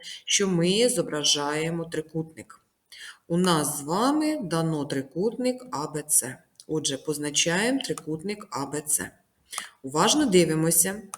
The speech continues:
як ми позначили наш трикутник і яка бісектриса в нас проведена. У нас дано трикутник А Б Ц, і в нас проведена бісектриса А Л. Тобто це промінь,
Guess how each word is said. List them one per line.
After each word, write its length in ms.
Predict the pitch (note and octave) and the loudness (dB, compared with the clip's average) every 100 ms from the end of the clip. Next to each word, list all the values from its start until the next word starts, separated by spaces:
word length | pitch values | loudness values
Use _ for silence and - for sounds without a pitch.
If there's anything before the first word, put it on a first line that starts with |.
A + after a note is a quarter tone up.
| - - - - | -14 -14 -14 -10
як 340 | D3 G#3 C4+ | 4 6 6
ми 100 | D4 | 4
позначили 800 | C#4+ G#3+ F3+ F#3 A3 G#3+ G#3 F3 | 2 2 4 4 4 4 6 6
наш 300 | E3 F#3 G#3 | 4 4 4
трикутник 920 | F#3+ E3+ E3+ E3+ C3+ C3+ D3 F#3 - - - - | 4 2 -2 -2 -8 -6 -8 -8 -8 -16 -16 -6
і 220 | A3 A3+ F#3+ | 0 4 6
яка 460 | F#3+ F#3+ G3+ F#3+ | 4 4 4 4
бісектриса 760 | D3 D#3 - D#3+ F#3+ A3+ D4+ C4 | 4 6 6 4 2 4 6 6
в 80 | G3 | 4
нас 260 | D3+ F3 | 4 2
проведена. 640 | - E3+ C#3+ B2 - - - - | 2 -2 0 -2 -4 -14 -14 -2
У 80 | |
нас 260 | G3 F4 F4 | 6 6 6
дано 260 | G#3+ G#3 C4+ | 4 4 2
трикутник 520 | A3+ G#3 G#3+ G3+ F#3 | 0 -2 -4 -2 -2
А 80 | E3 | 0
Б 100 | D#3+ | 0
Ц, 400 | - C3+ D3+ - - - - - | 0 -4 -6 -12 -14 -12 -8 0
і 80 | F3+ | 4
в 40 | |
нас 200 | B3 G#4+ | 6 6
проведена 540 | - G#3 G#3+ F#3 F3+ | 6 4 4 4 2
бісектриса 720 | - D3+ D#3+ - G#3+ C4+ B3 - | 2 0 -2 0 4 6 4 0
А 280 | F3+ - C3 | -4 -4 -6
Л. 100 | B2 - | -8 -8
Тобто 380 | - F#3+ - D3 | -2 -2 -2 -14
це 560 | - - F#3+ C3+ - - _ _ _ _ _ _ - - | -4 2 4 4 0 -14 _ _ _ _ _ _ -20 -4
промінь, 680 | F#3 F#3 C#3+ C#3 E3+ G#3 | 6 8 8 2 -4 -6